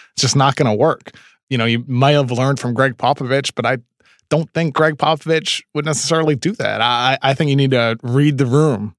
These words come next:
Post coaching change, yeah, you wanna stomp your foot down and establish things are gonna be different now than it was with Fred Hoiberg. But doing a two and a half hour practice, I don't think is gonna work. I don't think doing those John Calipari platoon style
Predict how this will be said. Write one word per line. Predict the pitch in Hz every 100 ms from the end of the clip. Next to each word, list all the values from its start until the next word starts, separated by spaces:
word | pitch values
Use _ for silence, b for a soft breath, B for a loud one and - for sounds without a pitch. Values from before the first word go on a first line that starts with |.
| _
Post | - 147 -
coaching | - 139 143
change, | 131 143 135 120
yeah, | 123
you | 131 120
wanna | 120 110 101 _
stomp | - - 123
your | 120
foot | 135 120
down | 123 120
and | 107
establish | - - 117 113 113 - B B -
things | 131
are | 117
gonna | 120
be | 113
different | 120 - 120
now | 127 127 123
than | 117
it | 110
was | 117 113
with | -
Fred | 123 110
Hoiberg. | 127 127 127 120 117 B B B B
But | 139 117 -
doing | 156 156
a | 135
two | -
and | 131
a |
half | 127 120
hour | 123 110
practice, | - 131 127 -
I | 120
don't | 120
think | 120
is | 113
gonna | 117 104
work. | 143 151 - -
I |
don't | 127 135 -
think | 147 120
doing | 139 131 120
those | 113 110 107 - B B B
John | 131 135 131
Calipari | 139 120 - 131 127
platoon | 123 127 - 151 143
style | - 139 131 127 117